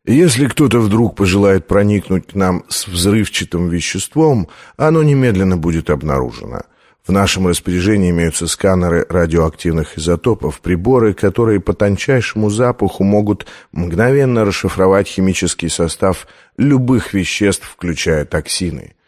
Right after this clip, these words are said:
Повсюду установлены новейшие металлодетекторы и рентгеновские аппараты.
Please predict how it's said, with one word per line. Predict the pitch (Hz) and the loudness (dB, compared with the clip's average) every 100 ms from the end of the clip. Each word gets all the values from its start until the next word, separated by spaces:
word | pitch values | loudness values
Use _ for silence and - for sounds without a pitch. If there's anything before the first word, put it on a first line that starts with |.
| - - - | -20 -16 -2
Повсюду | 160 - - 156 143 | 0 2 0 0 0
установлены | - 131 127 113 98 98 92 | 0 0 2 2 2 2 2
новейшие | 90 90 90 78 - 82 | 2 2 2 0 -2 -2
металлодетекторы | 82 - 80 78 69 78 117 - - 101 92 - - - | -2 0 0 0 -4 -4 -2 -2 -2 0 0 -4 -14 -2
и | 123 | 0
рентгеновские | 107 98 85 87 80 - 85 | 2 0 -2 -4 -4 -4 -2
аппараты. | 73 - 73 71 65 67 | -2 -2 -2 -2 -6 -12